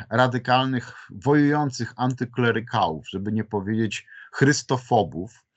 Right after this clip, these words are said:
e, którzy najchętniej zburzyliby wszystkie świątynie i sprofanowali wszystkie święte, święte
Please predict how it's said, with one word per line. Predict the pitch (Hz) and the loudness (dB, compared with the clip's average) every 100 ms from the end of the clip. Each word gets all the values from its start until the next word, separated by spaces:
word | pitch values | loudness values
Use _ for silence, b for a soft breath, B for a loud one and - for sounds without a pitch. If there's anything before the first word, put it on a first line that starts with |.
| B B B | B B B
e, | 110 104 | -4 -2
którzy | - 113 120 | -2 -2 2
najchętniej | 117 107 117 120 113 | 2 0 -2 0 0
zburzyliby | 95 107 98 120 120 98 107 107 104 - 98 | 0 -4 -2 0 0 0 2 4 2 0 -6
wszystkie | - 117 - - 110 104 101 95 | -6 -6 -6 2 4 4 2 -2
świątynie | - 123 117 113 123 113 | -2 2 2 2 2 2
i | 98 | 0
sprofanowali | - 110 104 107 104 92 101 104 | -2 -2 0 -2 -4 -2 -2 -2
wszystkie | 101 107 - 101 | -6 -12 -10 -12
święte, | - 101 95 98 92 90 67 80 | -8 -6 -6 -4 -4 -4 -6 -12
święte | - - 101 95 90 92 92 90 67 | -14 -6 -4 -4 -2 0 0 -2 -4